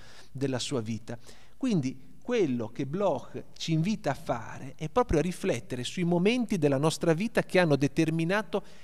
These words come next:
la grandezza della nostra vita. Ovviamente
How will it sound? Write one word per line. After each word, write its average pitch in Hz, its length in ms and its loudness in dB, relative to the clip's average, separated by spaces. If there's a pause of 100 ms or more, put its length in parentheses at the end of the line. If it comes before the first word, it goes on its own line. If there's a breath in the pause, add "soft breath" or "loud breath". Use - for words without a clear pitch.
(180 soft breath)
la 190 260 2
grandezza 170 920 6
della 127 220 4
nostra 123 380 2
vita. 113 520 -2
Ovviamente 143 540 4